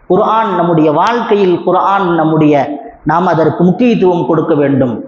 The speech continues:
குர்ஆனிற்கு நாம் முக்கியத்துவம் கொடுக்கிற போது அல்லாஹ் ஜல்ல சுப்ஹானஹு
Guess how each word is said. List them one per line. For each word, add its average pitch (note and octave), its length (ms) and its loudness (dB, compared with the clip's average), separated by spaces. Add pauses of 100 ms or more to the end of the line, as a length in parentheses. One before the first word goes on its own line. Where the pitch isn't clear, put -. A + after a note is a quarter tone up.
(200)
குர்ஆனிற்கு F#3 560 0
நாம் D#3 180 0
முக்கியத்துவம் E3 540 0
கொடுக்கிற D3+ 360 0
போது D3 340 2 (380)
அல்லாஹ் E3 400 0
ஜல்ல E3 180 0
சுப்ஹானஹு D3+ 640 -2